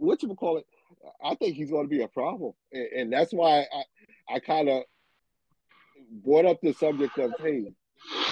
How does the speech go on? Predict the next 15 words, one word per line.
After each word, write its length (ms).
what 220
does 200
the 160
N 120
B 160
A 100
do 280
to 120
change 440
defenses 680
to, 360
to 140
combat 540
that? 200
'Cause 220